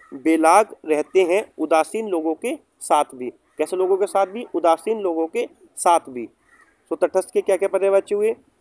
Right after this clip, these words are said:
तटस्थ के पर्यायवाची हो गया निर्लिप्त, निष्पक्ष,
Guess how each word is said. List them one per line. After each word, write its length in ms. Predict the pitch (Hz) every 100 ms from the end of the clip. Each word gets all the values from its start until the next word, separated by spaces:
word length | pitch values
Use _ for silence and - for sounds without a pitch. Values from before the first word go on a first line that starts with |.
| _ -
तटस्थ 280 | 156 180
के 60 | -
पर्यायवाची 460 | 185 175 180 175 185
हो 180 | 170 175
गया 120 | 180
निर्लिप्त, 540 | 156 147 170 226 _ - - _ _ _ _ -
निष्पक्ष, 640 | 147 147 - 226 - -